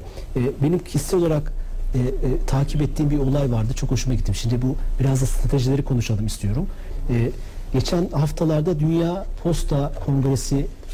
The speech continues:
yapılmıştı. Onu takip etmiştim. Orada çok ilginç sizin de görüşmeleriniz olmuştu. Tunus, işte Benin, Mali gibi ülkelerin dijital ekonomi, dijital iletişim bakanlarıyla görüşmeler yaptınız.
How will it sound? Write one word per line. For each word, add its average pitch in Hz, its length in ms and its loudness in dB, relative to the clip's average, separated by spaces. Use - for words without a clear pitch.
yapılmıştı. 113 480 0
Onu 143 140 2
takip 127 300 0
etmiştim. 135 380 -2
Orada 190 180 2
çok 214 200 0
ilginç 175 240 2
sizin 170 220 2
de 175 40 4
görüşmeleriniz 156 560 2
olmuştu. 107 400 0
Tunus, 165 480 0
işte 120 320 0
Benin, 147 320 4
Mali 156 280 2
gibi 151 160 0
ülkelerin 147 440 0
dijital 143 280 0
ekonomi, 135 400 0
dijital 127 240 2
iletişim 143 420 2
bakanlarıyla 139 500 2
görüşmeler 151 440 2
yaptınız. 123 480 -2